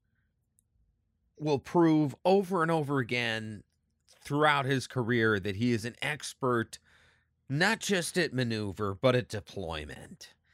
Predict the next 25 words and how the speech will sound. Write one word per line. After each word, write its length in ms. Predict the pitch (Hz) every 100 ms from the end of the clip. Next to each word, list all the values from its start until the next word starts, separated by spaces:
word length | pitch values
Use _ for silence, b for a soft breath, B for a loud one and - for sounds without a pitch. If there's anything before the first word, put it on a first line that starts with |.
| b b b -
And 220 | 143 135
for 100 | 180
this 300 | 220 262 -
battle, 680 | 170 147 135 107 104 101 - _ b b -
rather 500 | 123 180 226 233 214
than 220 | 165 151
deploy 680 | 135 127 - 127 120 120 117 -
inside 1300 | 196 226 208 - 185 143 117 104 87 87 85 80 95 - _ _ _ _ _ _ _ -
the 100 | 127
fortress 640 | 151 135 123 110 92 113
at 160 | 98
Dara, 600 | 117 98 85 80 73 71 - b b b b
he 160 | - 135
deploys 640 | 147 - 160 151 143 -
just 440 | - 190 180 -
outside 720 | 175 160 - - 147 139 127
the 100 | 117
walls. 600 | 107 95 90 64 - -
He 140 | 117 131
has 180 | 208 214
his 200 | 180 -
infantry 680 | 160 160 - 151 - 135
dig 260 | 110 127 110
a 80 | 98
ditch. 760 | - 98 76 - - - -